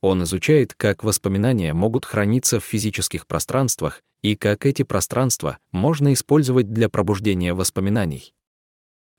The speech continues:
Он также исследует, как можно использовать воспоминания для создания чувства ностальгии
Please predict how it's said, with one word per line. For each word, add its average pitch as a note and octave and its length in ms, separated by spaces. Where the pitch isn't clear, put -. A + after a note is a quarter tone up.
Он F2+ 240
также C3 360
исследует, B2 600
как F#2 260
можно B2+ 320
использовать B2 540
воспоминания G2 680
для F2 160
создания F2 540
чувства C3 400
ностальгии D#2+ 680